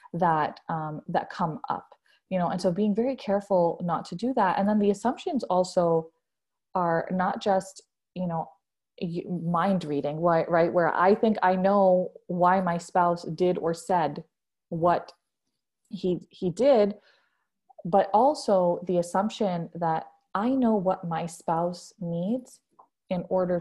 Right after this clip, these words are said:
to feel loved, in order to feel respected, in order to feel cared for. That's actually not a safe assumption. And that can lead to a lot of conflicts too, um, because there's something called, uh, love languages.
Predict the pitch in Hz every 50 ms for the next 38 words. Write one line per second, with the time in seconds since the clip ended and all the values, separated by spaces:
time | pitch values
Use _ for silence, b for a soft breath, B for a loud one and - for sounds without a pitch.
0 | 175 - - 175 170 170 165 - _ _ _ _ _ - 185 180 170 170 165 165
1 | 165 165 165 - - - 175 170 147 123 - 175 160 - - - _ - 175 165
2 | 165 170 165 165 165 165 170 165 - 175 170 165 165 165 - - - 160 151 -
3 | - 151 147 151 151 147 160 160 165 165 165 - 160 - 170 160 160 - - 240
4 | 240 240 240 - - 165 156 151 156 b b b b b b b b - 262 262
5 | 320 330 320 - - 320 226 202 196 196 196 - 185 175 175 - - - - 190
6 | 214 226 - - - - - - _ _ b b b b b b b - 190 185
7 | 185 180 185 208 233 - - 214 190 185 185 185 180 - 180 170 165 165 165 165
8 | 160 - - 170 160 160 - - 165 160 - - - - - 185 156 - - _
9 | _ _ _ _ _ - - 165 165 156 151 156 156 - - - 180 214 196 180
10 | 196 196 - 214 214 226 233 233 214 - - 190 175 170 165 165 165 160 - -
11 | - 156 156 156 151 151 - - 170 180 190 208 196 185 170 156 156 151 151 151
12 | 147 - - - - 170 170 _